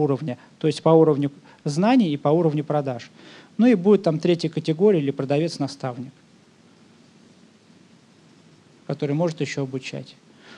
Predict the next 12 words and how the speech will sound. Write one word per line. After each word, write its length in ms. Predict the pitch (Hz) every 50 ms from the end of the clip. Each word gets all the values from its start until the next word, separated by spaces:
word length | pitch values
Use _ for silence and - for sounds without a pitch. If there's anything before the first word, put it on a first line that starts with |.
| - - - _
У 60 | - 165
всех 240 | 143 - 247 226
продавцов, 600 | - - 170 165 165 165 - - 226 214 196 -
но 80 | - 156
я 80 | 156 151
там 160 | 160 156 151
чуть 200 | - - 160 -
позже 260 | - 175 160 135 143
об 100 | 131 -
этом 200 | - - 143 143
еще 180 | 139 - - 139
поговорю, 640 | - - 156 143 143 151 156 160 185 202 233 226